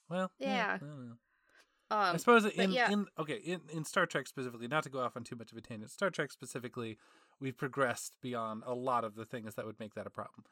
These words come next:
Speaker 1: So
Speaker 2: I mean, yes, I, okay, you give me, you'll give me off on a tangent on
Speaker 1: Sorry.
Speaker 2: another, another special interest,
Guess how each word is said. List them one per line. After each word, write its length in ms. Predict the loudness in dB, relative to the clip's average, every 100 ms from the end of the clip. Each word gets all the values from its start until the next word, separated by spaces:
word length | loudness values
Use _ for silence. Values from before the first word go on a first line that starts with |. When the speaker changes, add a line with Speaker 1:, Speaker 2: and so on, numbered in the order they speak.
| _ _
Speaker 1:
So 160 | -10 -8 -4
Speaker 2:
I 80 |
mean, 280 | -4 -4 -6 -8
yes, 400 | -8 -8 -10 -6
I, 200 | -4 -4 -10 -20 -20 _ _ -18 -10
okay, 220 | -10 -8
you 120 | -8
give 140 | -4 -2
me, 120 | -2
you'll 120 | -4
give 180 | -2 -2
me 80 | 0
off 160 | -2 -2
on 60 |
a 60 | -6
tangent 380 | -4 -6 -6 -8
on 200 | -8 -10 -12
Speaker 1:
Sorry. 360 | -4 -4 -2
Speaker 2:
another, 500 | -2 -2 -4 -4 -4 -8 -10
another 360 | -4 -2 0 -2
special 360 | -4 -8 -8 -8
interest, 460 | -10 -10 -12 -12